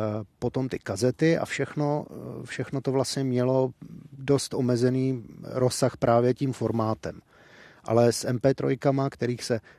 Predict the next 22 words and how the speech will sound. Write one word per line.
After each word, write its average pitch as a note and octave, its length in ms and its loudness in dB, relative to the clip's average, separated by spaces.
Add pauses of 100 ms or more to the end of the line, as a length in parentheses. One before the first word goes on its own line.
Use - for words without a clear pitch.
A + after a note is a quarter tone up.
(140)
na A2+ 100 -2
C B2 180 0
D A#2+ 120 2
čko B2+ 280 -2
vejde A#2+ 260 2
několik A#2+ 400 2
hodin B2+ 440 0 (260)
a C#3 40 -8
potom B2+ 480 -2 (140)
s - 120 -10
nástupem A2+ 680 -4 (280)
internetu A#2 720 0
a A2+ 100 -6 (280)
jakoby G#2 360 -6
nosiče G#2+ 480 -4
neomezeného, A#2+ 800 0 (480)
eh, A2 220 -2
už A#2 180 -2
vlastně A#2+ 280 2
padla A2+ 300 2
tady A2+ 200 -2
ta, A2+ 160 0